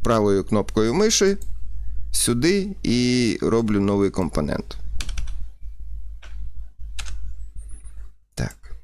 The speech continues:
це ми видаляємо, це вроді як, вроді як вирішили. Давайте тепер намалюємо коробочку з кришкою.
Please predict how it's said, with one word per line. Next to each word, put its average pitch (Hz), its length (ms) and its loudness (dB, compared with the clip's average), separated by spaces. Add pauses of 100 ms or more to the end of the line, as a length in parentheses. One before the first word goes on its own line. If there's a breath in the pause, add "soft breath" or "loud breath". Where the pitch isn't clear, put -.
(120)
це 165 200 2
ми 160 120 2
видаляємо, 127 640 2
це 113 200 0
вроді 107 300 2
як, 101 280 0 (680)
вроді 95 460 2
як 95 380 0 (2500 loud breath)
вирішили. 101 680 0 (1500 loud breath)
Давайте 196 460 2
тепер 160 540 2 (1500 soft breath)
намалюємо 131 680 4
коробочку 113 640 2
з - 80 -2
кришкою. 113 640 0